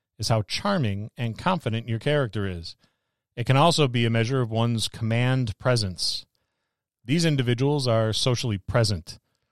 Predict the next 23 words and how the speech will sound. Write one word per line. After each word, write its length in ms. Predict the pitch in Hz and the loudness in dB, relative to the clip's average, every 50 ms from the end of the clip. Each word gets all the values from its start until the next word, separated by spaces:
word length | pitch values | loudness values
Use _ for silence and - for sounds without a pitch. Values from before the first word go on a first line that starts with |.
| _ _ _ _ _ _ _ _ - | _ _ _ _ _ _ _ _ -6
They 160 | 107 104 104 | -4 -2 0
are 300 | 98 98 95 92 92 - _ - | 0 0 0 -2 -4 -6 _ 0
artful 560 | 131 131 - - - 113 95 90 82 - - - - | 0 0 0 -2 -4 -4 -4 -4 -6 -10 -14 -10 -4
and 180 | 110 104 104 101 | -2 -2 0 0
engaging 520 | 98 101 92 110 113 113 107 107 107 107 | -2 -2 0 0 0 2 2 0 0 0
in 120 | 101 95 | 0 -2
society. 720 | 92 - - 90 - 117 110 110 104 98 95 90 82 82 - _ _ _ _ _ _ | -2 -4 -2 -2 0 2 2 2 2 0 -4 -6 -8 -10 -14 _ _ _ _ _ _
These 180 | - 120 120 127 | -4 -2 0 0
individuals 480 | 127 120 117 113 120 110 120 117 110 | 0 0 0 0 -2 -2 -2 -2 0
are 100 | 113 107 | 0 0
skilled 360 | - - - 131 127 131 127 123 | -2 0 0 0 2 2 2 2
in 180 | 117 110 101 | 0 0 0
picking 300 | - 131 113 - 123 117 | -2 -4 -4 -2 -2 0
up 160 | 110 110 - | 0 0 2
on 200 | 120 110 110 113 | 2 2 2 0
social 420 | 113 - - 190 190 - 185 156 143 | 0 0 0 0 0 0 -2 -4 -6
cues 560 | - - - 185 202 220 247 254 247 208 202 - | -6 -6 -4 -2 -2 -2 -2 -4 -4 -6 -6 -2
and 440 | 143 127 135 139 143 143 143 143 131 _ _ _ _ _ _ _ _ - | 0 2 2 4 2 2 2 0 -2 _ _ _ _ _ _ _ _ -2
when 240 | 120 135 165 170 131 | 0 2 2 2 2
to 200 | - 151 139 127 | 0 -2 -2 0
advantageously 960 | - 131 135 135 131 127 123 117 - 143 143 139 131 120 107 - 120 113 110 110 | 2 2 2 2 2 2 2 2 2 2 0 2 2 0 0 0 0 0 0 0
employ 400 | 101 98 - - 139 135 131 120 | 0 -2 -2 -2 0 2 2 2
them. 360 | 107 98 90 87 85 85 | 0 0 -2 -4 -8 -12